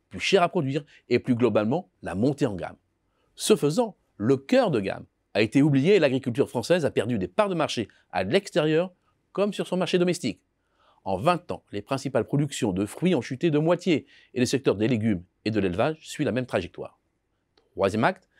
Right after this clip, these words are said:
l'impossibilité de valoriser leur offre au juste prix. Industriels, restaurateurs et grandes distributions mettent la pression car les consommateurs refusent de payer plus cher leur alimentation. D'épilogue, ce sont des revenus sous tension, avec en plus une année marquée par une météo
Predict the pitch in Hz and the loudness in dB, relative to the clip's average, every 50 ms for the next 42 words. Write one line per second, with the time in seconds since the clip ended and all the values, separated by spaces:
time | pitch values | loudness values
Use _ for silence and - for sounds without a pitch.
0 | _ - - - _ - 107 117 190 220 220 - 165 - 127 104 98 92 - 147 | _ -20 -20 -20 _ -8 -4 0 0 0 0 -2 -2 -2 -2 -2 -2 0 2 2
1 | 165 131 113 98 101 139 151 156 127 107 107 98 101 127 180 156 117 98 - - | 4 4 2 2 4 2 4 4 2 2 0 -2 0 0 0 0 0 -2 -2 0
2 | 143 151 175 - _ _ - - 82 78 80 92 123 175 - - 110 - - - | 0 0 0 0 _ _ -14 -14 -12 -12 -8 -4 -4 -4 -2 -4 -6 -6 -6 -16
3 | - _ _ _ _ _ _ _ _ _ - 135 170 185 196 175 - 160 - - | -20 _ _ _ _ _ _ _ _ _ 0 2 2 2 2 0 -2 -6 -6 -6
4 | - - - - _ _ _ _ - 98 135 160 - 185 160 165 151 - 95 85 | -10 -14 -18 -20 _ _ _ _ -8 -4 -4 -2 2 2 2 2 2 0 -6 -6
5 | 80 - - 87 92 95 110 135 120 104 101 175 190 - 147 127 98 - - 180 | -6 -8 -12 -12 -8 0 2 2 2 2 -2 -4 -4 -2 -2 -4 -2 0 -2 -2
6 | 202 - - - - - - - - 135 185 220 214 190 160 - - 127 120 - | -2 -2 -8 -20 -20 -20 -20 -10 -2 2 2 2 4 2 -2 2 2 -2 0 0
7 | 185 220 - - 156 135 131 208 220 - 214 170 - - 139 127 113 - - 175 | -2 -2 2 0 0 2 2 0 0 0 -4 -4 -2 0 0 0 0 0 0 -2
8 | 190 - - 87 110 143 180 180 - - 131 135 147 160 135 123 110 - 107 107 | -2 -2 -4 4 6 6 6 6 2 0 -2 0 0 0 0 0 0 0 2 0
9 | 131 131 - 101 - - 123 143 - - 104 110 113 107 107 104 104 101 95 - | 0 0 -2 -8 -4 -2 -2 -2 -2 -2 -4 -4 -4 -4 -6 -6 -6 -8 -10 -12
10 | - - - - _ _ _ _ _ _ _ _ _ _ _ _ _ _ _ - | -16 -18 -18 -20 _ _ _ _ _ _ _ _ _ _ _ _ _ _ _ -18
11 | - - 90 98 127 180 202 185 - _ _ _ _ _ _ - 104 110 117 107 | -14 -8 0 4 4 4 4 0 -6 _ _ _ _ _ _ -10 -4 -2 0 2
12 | 104 110 107 127 185 208 - - - 107 - 135 107 - - 156 208 220 _ _ | 2 2 2 2 0 -2 -4 -8 -10 -4 -2 -2 -2 0 -2 -4 -4 -4 _ _
13 | - - _ - - 170 180 175 175 180 160 - 156 147 - - 180 196 180 - | -20 -20 _ 0 2 2 4 4 4 2 2 2 0 -2 0 0 -2 -2 -2 0
14 | 160 147 147 143 151 160 165 160 139 - - 175 175 - 135 127 123 127 127 131 | 0 0 2 2 2 2 2 2 0 0 2 -2 0 2 2 0 2 2 2 0
15 | 120 - 117 107 | 2 2 0 0